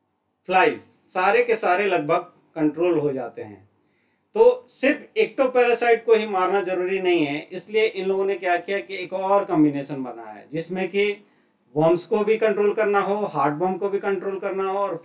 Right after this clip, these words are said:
फ्लीज को भी control करना हो। तो इसके लिए इन्होंने एक preparation बनाया है spot on, that is called as advocate। Advocate में अगर आप देखेंगे तो इसमें moxidectin है, साथ में imidacloprid है। moxidectin उस group का है जो heartworm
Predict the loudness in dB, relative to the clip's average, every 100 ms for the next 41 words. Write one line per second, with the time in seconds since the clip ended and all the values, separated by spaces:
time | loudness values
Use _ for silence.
0 | -6 0 0 0 -4 -2 -2 0 0 -2
1 | -4 -4 -4 -6 -10 -10 -6 -4 0 0
2 | -2 -4 -2 0 0 -2 -4 -6 -4 -4
3 | -2 0 0 -2 -2 -2 -4 -10 -10 -10
4 | -8 -6 -6 -6 -10 -6 -4 -2 -4 -8
5 | _ _ _ 0 2 2 2 -4 -8 _
6 | _ _ _ -4 6 6 6 0 0 2
7 | 4 2 4 4 4 2 0 -6 -10 -10
8 | -4 -4 -2 -4 -6 -8 -8 -8 -10 -10
9 | -6 -8 -6 -8 -6 -6 -8 -4 -2 -2
10 | -4 -6 -6 -6 -6 -6 -16 _ _ _
11 | _ -4 -2 -2 -6 -4 -2 -2 -2 -4
12 | -6 -10 4 4 6 2 2 2 0 0
13 | -6 -6 -6 -4 -4 -4